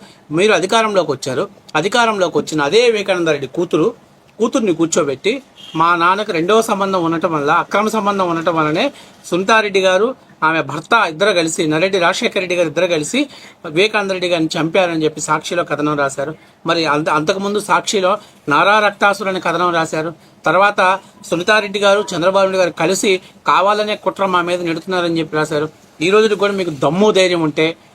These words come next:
రెండు వేల ఇరవై నాలుగు ఎలక్షన్స్ అయిపోయిన ఇరవై తొమ్మిది ఎలక్షన్స్‌లోనైనా మీరు చెప్పకపోయినా ప్రజలు తెలుసుకున్నారు, అది గొడ్డలిపోటు కాదు, అబ్బాయిల కొడుకుల వేటు అని చెప్పి అర్థమైంది.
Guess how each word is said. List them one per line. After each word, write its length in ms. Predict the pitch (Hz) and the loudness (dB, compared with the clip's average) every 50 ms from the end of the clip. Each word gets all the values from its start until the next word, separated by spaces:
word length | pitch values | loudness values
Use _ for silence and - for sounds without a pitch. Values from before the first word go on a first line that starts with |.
| _ - | _ -2
రెండు 140 | 151 160 | 0 2
వేల 120 | 180 196 202 | 2 4 2
ఇరవై 140 | 190 185 185 | 2 2 2
నాలుగు 240 | 185 185 180 170 | 2 2 2 2
ఎలక్షన్స్ 340 | 160 170 175 170 180 175 156 | 0 0 -2 -2 -4 -2 -2
అయిపోయిన 260 | 175 156 151 160 156 | 0 0 0 0 0
ఇరవై 200 | 147 151 180 202 | 2 2 2 2
తొమ్మిది 260 | 202 196 190 180 175 170 | 2 0 -2 -2 0 0
ఎలక్షన్స్‌లోనైనా 840 | 170 175 175 - 196 165 165 170 160 147 147 147 139 143 143 143 147 - - - _ - | -2 -2 -2 -4 -6 -6 -4 -4 -2 -2 -2 -2 -2 -4 -4 -4 -6 -10 -20 -20 _ -4
మీరు 200 | 156 170 190 208 196 220 | 0 2 2 2 2 2
చెప్పకపోయినా 480 | 196 190 - 214 214 208 214 202 208 202 | 0 2 2 0 0 0 0 0 0 -2
ప్రజలు 300 | - 180 160 175 214 208 | -2 -2 0 0 0 0
తెలుసుకున్నారు, 640 | 180 170 165 156 - - 180 165 147 131 117 123 - - - - - - - - _ _ - | 0 -2 -4 -4 -4 -4 -2 -2 -2 -2 -4 -6 -10 -14 -18 -20 -20 -20 -20 -20 _ _ -2
అది 140 | 147 151 165 | -2 0 0
గొడ్డలిపోటు 600 | 151 156 160 156 196 202 202 196 202 180 160 175 | 0 -2 0 2 2 0 0 0 -2 -2 -2 -2
కాదు, 400 | 156 160 156 165 170 220 254 247 - - - - - - | 0 0 0 2 2 2 0 0 -2 -10 -20 -6 -2 -2
అబ్బాయిల 800 | 139 143 143 180 208 214 208 208 202 196 190 180 160 151 143 - - - - - - | -2 0 0 2 2 2 2 2 2 2 2 4 2 2 0 -2 -8 -18 -18 -4 0
కొడుకుల 360 | 175 190 220 220 226 220 214 190 165 160 156 143 | 0 2 2 4 4 4 4 4 2 2 0 2
వేటు 320 | 139 160 196 214 220 220 226 | 2 4 4 4 4 4 2
అని 220 | 214 202 190 180 | 2 2 0 -2
చెప్పి 180 | 175 165 - 175 | -2 0 0 -2
అర్థమైంది. 600 | 151 135 165 165 175 165 151 147 143 143 147 | 0 0 0 0 0 0 0 0 0 -2 -2